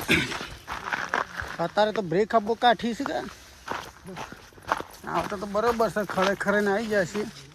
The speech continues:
આવો ઝાડ વચમાં આવે. તો કંઈ જો આટલું બધું ન્યાસું ઉતરવાનું, એનો પગા જશે નહીં. આ હમું દેખાતા રહી. જો. આમ તો બેહીને ઉતરું.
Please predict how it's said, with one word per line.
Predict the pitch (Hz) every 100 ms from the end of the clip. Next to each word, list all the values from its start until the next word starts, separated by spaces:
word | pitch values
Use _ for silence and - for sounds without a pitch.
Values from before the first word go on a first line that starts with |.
| - - - - - - - -
આવો | 143 151 135
ઝાડ | 139 151 160
વચમાં | 151 - 160 165
આવે. | 156 190 131 101 - - - - - - - - - - - - - - 156 160 - - - - - - - - - - - - - 277 -
તો | 151
કંઈ | 151 139
જો | 147
આટલું | 139 165 170
બધું | 170 170
ન્યાસું | 147 131 165
ઉતરવાનું, | 165 180 165 170 196 147 - - - - - - - - - -
એનો | 175 175 170
પગા | 165 196
જશે | 196 190 - 214
નહીં. | 196 143 101 - - - - - - - - -
આ | 147 190 196 214 208
હમું | 190 151 160
દેખાતા | 151 160 156 170
રહી. | 160 117 - - - - - - - 143
જો. | 143 - - - - - - - - - - -
આમ | 156 156
તો | 160
બેહીને | 151 156 127 170 190
ઉતરું. | 185 185